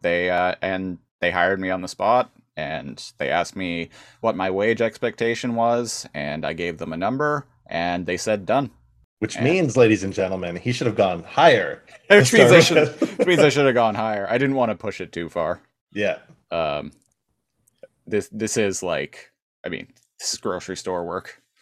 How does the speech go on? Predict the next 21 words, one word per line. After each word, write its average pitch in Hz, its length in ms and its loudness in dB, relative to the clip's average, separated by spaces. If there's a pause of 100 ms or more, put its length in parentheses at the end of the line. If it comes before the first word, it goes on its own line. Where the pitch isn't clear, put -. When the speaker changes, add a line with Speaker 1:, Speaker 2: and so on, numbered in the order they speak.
(100)
Speaker 1:
<laughs> - 80 -10 (680)
Speaker 2:
Hey, - 60 2
Speaker 1:
Gotta 110 240 8
Speaker 2:
man, 120 100 4
Neo-, 156 360 6
Neopets 143 680 0
taught 135 240 0
me 123 80 -4
how 113 160 0
to 107 80 -2
bargain, 107 460 -2
and 92 100 -12
if 98 140 -14
you 98 40 -8
start - 340 -2
too 120 160 0
high, 113 260 4
you 92 200 -4
just 104 220 -8
lose 101 300 -4
the 92 300 -4